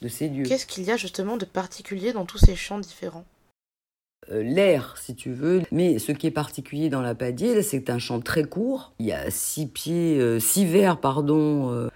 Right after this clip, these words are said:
Speaker 1: octosyllabiques. Euh, donc, il y a trois voix. Euh, celle qui porte le chant, au minimum trois voix. Et une tarte, qui est la voix la plus haute. Chaque chant est interprété différemment selon le chanteur.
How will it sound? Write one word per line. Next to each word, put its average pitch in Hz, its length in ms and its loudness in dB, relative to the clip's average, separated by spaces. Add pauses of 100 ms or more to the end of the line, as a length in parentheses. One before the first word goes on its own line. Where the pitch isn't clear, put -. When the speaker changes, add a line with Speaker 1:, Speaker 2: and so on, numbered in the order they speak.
(140)
Speaker 1:
octosyllabiques. 120 1080 -2
Euh, - 200 -6
donc, 113 340 -4
il 123 60 0
y 127 40 6
a 113 60 4
trois 147 280 2
voix. 131 460 -2 (180)
Euh, 92 260 -4
celle 131 240 -2
qui 127 140 -10
porte 131 340 -6
le 127 100 -4
chant, 135 520 -6 (160)
au - 100 -6
minimum 135 420 0
trois 127 200 -6
voix. 120 200 -6 (520)
Et 156 400 2
une 127 200 -4
tarte, 156 360 0
qui 127 140 -8
est - 20 -4
la 113 100 -2
voix 123 160 -2
la 113 100 0
plus - 200 -10
haute. 143 180 -2 (100)
Chaque 202 440 0
chant 170 500 -2 (100)
est 147 180 0
interprété 165 520 0
différemment 151 720 -2
selon 139 260 -6
le 131 100 -2
chanteur. 131 500 -4